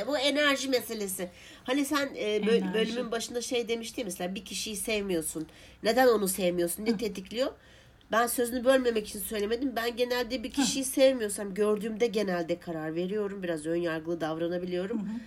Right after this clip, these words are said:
Speaker 1: Ama tamamen enerji. Konuşmasına,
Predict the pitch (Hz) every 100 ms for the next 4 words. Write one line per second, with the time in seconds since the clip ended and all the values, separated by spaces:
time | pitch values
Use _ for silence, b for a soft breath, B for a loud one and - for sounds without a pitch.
0 | B B 208 226 220 208 208 226 233 208
1 | 180 175 170 160 151 - 143 143 - -
2 | - - - - B B B B - 247
3 | 262 262 262 262